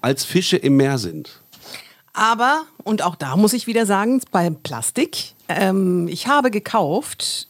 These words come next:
Speaker 2: ähm, so Essensboxen, fünf
Speaker 1: Mhm.
Speaker 2: Stück. Das heißt, wenn wir uns jetzt irgendwas vom Fastfood-Laden, vom Döner oder
Speaker 1: Ja.
Speaker 2: vom sonst wo, dann gehe ich da mit meinen Boxen hin
Speaker 1: Mhm.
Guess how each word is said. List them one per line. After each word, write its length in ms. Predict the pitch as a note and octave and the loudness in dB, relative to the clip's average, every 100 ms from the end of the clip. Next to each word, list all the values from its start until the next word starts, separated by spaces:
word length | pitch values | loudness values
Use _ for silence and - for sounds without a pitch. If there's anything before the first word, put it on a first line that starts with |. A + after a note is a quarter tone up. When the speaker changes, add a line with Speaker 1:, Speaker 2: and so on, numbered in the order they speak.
| - | -8
Speaker 2:
ähm, 640 | D#3+ D#3 C#3+ C#3 C3+ B2+ | -4 -2 -2 -2 -2 -4
so 420 | B2 C3 B2+ B2 - | -6 -8 -8 -8 -6
Essensboxen, 840 | D#3+ F3 A#3 - - C3 - C3 B2 _ _ - | -4 0 0 0 -4 -2 -4 -4 -8 _ _ -6
fünf 240 | - G#2+ | 0 0
Speaker 1:
Mhm. 40 | F#2+ | 0
Speaker 2:
Stück. 340 | A#2+ C3+ - _ - - - - | -4 -8 -12 _ -20 -20 -20 -12
Das 180 | D3+ - | -8 0
heißt, 280 | G3 D#4 | 0 2
wenn 160 | G#3+ F#3+ | 2 2
wir 140 | G3+ | 2
uns 140 | F3+ F#3 | 0 0
jetzt 240 | F3 - | 0 0
irgendwas 480 | F#3 E3+ D#3 D3 - - | 0 0 0 -2 -4 -4
vom 880 | C#3+ C3+ C3+ B2+ - - - B2 C3 | -2 0 0 -4 -6 -8 -8 -8 -6
Fastfood-Laden, 840 | - A#3+ - F3 C#3 B2+ C#3 G3 | -2 -2 -2 -4 -4 -4 0 0
vom 200 | G3+ C#3 | 0 -4
Döner 500 | C3+ C#3 D3+ D3 C#3+ | -4 0 2 2 0
oder 160 | D3+ - | -2 -2
Speaker 1:
Ja. 60 | G#2 | 0
Speaker 2:
vom 180 | C#3 | 0
sonst 240 | C3 G3+ - | 0 -2 0
wo, 160 | D3+ - - - | -2 -2 -12 -4
dann 140 | E3+ E3 | -2 0
gehe 180 | E3 A3+ | -2 -2
ich 100 | - | 0
da 140 | B3+ | 0
mit 120 | A#3 | 2
meinen 300 | G3+ E3+ E3 | 0 2 0
Boxen 300 | C#3 - A#3 | -2 0 2
hin 280 | G#3 A3 F4+ | 4 2 -2
Speaker 1:
Mhm. 240 | - F#2+ | -6 -8